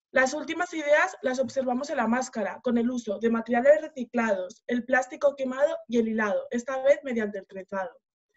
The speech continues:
En el primer ejercicio fui estudiando las distintas posibilidades que me podía ofrecer un pentágono regular y mediante la repetición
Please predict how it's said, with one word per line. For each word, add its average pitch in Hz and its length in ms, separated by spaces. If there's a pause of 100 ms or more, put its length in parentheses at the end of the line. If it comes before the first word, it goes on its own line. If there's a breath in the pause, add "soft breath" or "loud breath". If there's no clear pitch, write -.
(260)
En 262 120
el 269 120
primer 277 240
ejercicio 320 560 (320)
fui 269 140
estudiando 311 440
las 311 200
distintas 294 400
posibilidades 277 720
que 269 80
me 247 100
podía 233 300
ofrecer 269 500
un 247 140
pentágono 240 480
regular 208 560 (280)
y 247 80
mediante 233 360
la 220 100
repetición 226 600